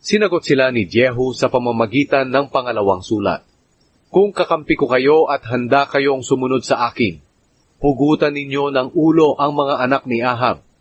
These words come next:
at dalhin ninyo sa akin dito sa Jezreel bukas,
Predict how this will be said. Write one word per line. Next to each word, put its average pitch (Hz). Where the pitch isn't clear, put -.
at 156
dalhin 139
ninyo 151
sa 123
akin 113
dito 139
sa 120
Jezreel 123
bukas, 104